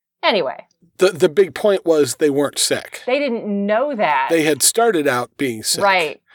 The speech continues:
Speaker 2: I kn-, I
Speaker 1: But
Speaker 2: know.
Speaker 1: it kind of negates the whole, "Just don't do drugs."
Speaker 2: There, there wasn't a lesson that either the, the Breckons or the, or, or the Anarans learned.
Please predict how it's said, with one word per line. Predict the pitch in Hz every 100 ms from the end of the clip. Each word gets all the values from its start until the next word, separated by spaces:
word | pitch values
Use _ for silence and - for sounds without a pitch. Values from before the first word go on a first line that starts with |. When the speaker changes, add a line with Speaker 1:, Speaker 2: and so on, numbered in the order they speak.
| -
Speaker 2:
I | 156 160
kn-, | 165
I | 170 160
Speaker 1:
But | 277
Speaker 2:
know. | 196
Speaker 1:
it |
kind | 269 277 254
of | 220 190 - _ _ _ -
negates | 190 190 214 233 208 -
the | 202
whole, | 190 202 185 156 156 _ _ _ _ _
"Just | 262 -
don't | 320 302
do | 302
drugs." | 254 294 277 208 202 - - _
Speaker 2:
There, | 160 160
there | 170 156
wasn't | 151 185 - 170
a | 147
lesson | 147 151 147 156 120 117 117 _ _ _ _
that | 151 - 170
either | 165 156 151
the, | 139 139 127
the | 147
Breckons | 123 156 147 151 131 127 - -
or | 151 160 147
the, | 135 117 110 113 _ _ - -
or, | 165 -
or | 170 175
the | 151 135 127
Anarans | 123 120 117 107 107 - - _ _ _ _ _ _ _ -
learned. | 127 147 185 73 -